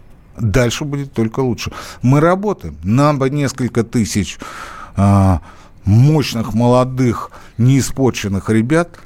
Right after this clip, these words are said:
и мы за несколько лет перевернём Россию. И я это слышу на протяжении пятнадцати, а то и двадцати лет. И когда я приду и скажу: «А может быть, нам, ну, как-то вот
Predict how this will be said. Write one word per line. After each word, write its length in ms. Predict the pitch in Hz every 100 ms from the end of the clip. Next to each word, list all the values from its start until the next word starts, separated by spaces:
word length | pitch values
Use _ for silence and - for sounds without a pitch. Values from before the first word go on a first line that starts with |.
| -
и 140 | 117 131
мы 160 | 131
за 160 | 110 127
несколько 460 | 120 117 123 - 151
лет 280 | 151 120
перевернём 560 | 127 131 160 165 160 120
Россию. 480 | 143 165 - - - - - - - - - - - - - - -
И 60 | 139
я 220 | 120 131
это 220 | 131 107
слышу 360 | - 139 147 165
на 120 | 135
протяжении 600 | 107 92 104 101 123 127
пятнадцати, 520 | 98 92 104 117 -
а 80 | 104
то 140 | - 107
и 20 |
двадцати 480 | 101 104 - - 156
лет. 260 | 170 - - - - - - - - - - - - - - - - - - -
И 120 | 160
когда 260 | 175 185 185
я 80 |
приду 260 | 165 175 180
и 40 |
скажу: 360 | 139 147 139 131 - - - - -
«А 120 | 110
может 360 | 123 151 127 120
быть, 180 | 127 120
нам, 400 | 127 123 107 85 - -
ну, 240 | 117 139
как-то 340 | 127 131 - 113
вот 180 | 110